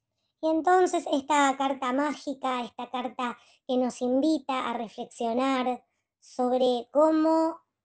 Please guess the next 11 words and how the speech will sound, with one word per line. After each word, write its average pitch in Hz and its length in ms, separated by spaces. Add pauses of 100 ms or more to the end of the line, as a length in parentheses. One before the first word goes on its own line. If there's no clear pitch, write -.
(140)
hablamos, 262 680
cómo 285 320
nos 247 200
expresamos, 233 1000 (440)
qué 311 320
términos 285 580
utilizamos, 220 1120 (280)
qué 349 140
simbolismo 262 1400 (260)
tienen 269 420
las 214 160